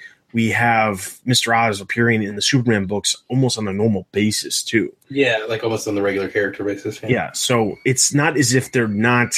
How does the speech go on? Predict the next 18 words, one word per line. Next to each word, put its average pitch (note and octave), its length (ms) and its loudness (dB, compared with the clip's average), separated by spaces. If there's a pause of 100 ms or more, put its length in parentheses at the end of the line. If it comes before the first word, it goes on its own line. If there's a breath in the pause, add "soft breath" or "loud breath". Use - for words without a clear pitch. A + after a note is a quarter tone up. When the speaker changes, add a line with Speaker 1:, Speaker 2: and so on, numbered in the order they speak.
Speaker 1:
continuing A#2+ 680 0
to G2 120 -4
hint C3 300 -2
at G2 140 -4
it G2 200 -6 (380 loud breath)
over G2+ 220 -2
time. A2 440 2
It's G2 140 0
just - 380 -2
they're A#2 100 4
not G#2+ 240 2
doing A2 220 0
it G2 160 0
in F#2+ 160 -4
all G#2+ 260 4
of F#2 80 -4
the G2+ 80 -8
books. - 540 -4